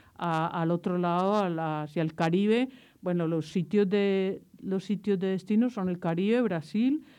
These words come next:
eh, sur de Estados Unidos, ¿no?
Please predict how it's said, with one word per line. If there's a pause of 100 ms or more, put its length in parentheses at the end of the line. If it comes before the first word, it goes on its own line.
(260)
eh,
sur
de
Estados
Unidos, (200)
¿no?